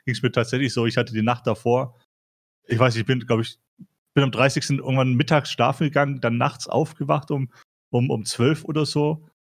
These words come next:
und war dann halt morgens um, um elf, zwölf war ich halt noch, war ich noch wach. Aber ich hab mir echt durch so, äh, komm, du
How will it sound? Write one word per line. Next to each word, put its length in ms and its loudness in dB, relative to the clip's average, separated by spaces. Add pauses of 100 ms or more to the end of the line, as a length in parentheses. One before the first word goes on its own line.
(160)
und 120 -2
war 120 4
dann 180 0
halt 300 -2
morgens 400 -2
um, 520 -4 (280)
um 180 -2
elf, 440 2
zwölf 420 2
war 100 4
ich 140 0
halt 140 -2
noch, 220 -4 (160)
war 120 2
ich 120 -4
noch 460 2
wach. 320 0 (400)
Aber 120 -8
ich 40 -6
hab 80 -2
mir 80 2
echt 100 -4
durch 180 0
so, 100 -6
äh, 260 -14 (320)
komm, 380 -10
du 160 -20